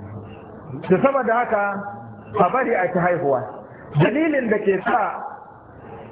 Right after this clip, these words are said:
a ce a dakatar da haihuwa shine idan ya kasance uwa na wahala, tana rashin lafiya a sanadiyar haihuwar. Kuma wannan rashin lafiya na iya kai ta ga halaka.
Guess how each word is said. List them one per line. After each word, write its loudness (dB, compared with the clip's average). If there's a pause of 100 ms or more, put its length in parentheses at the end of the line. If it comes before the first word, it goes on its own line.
(540)
a 6
ce 2
a 0
dakatar 2
da 2
haihuwa 2 (1700)
shine 2 (120)
idan 2
ya 2
kasance 0 (100)
uwa 4
na 0
wahala, 2 (1200)
tana 2
rashin 0
lafiya 2 (920)
a 6
sanadiyar 2
haihuwar. 2 (1500)
Kuma 4
wannan 2
rashin 2
lafiya 2
na -2
iya 2
kai 0
ta 4
ga 0
halaka. 0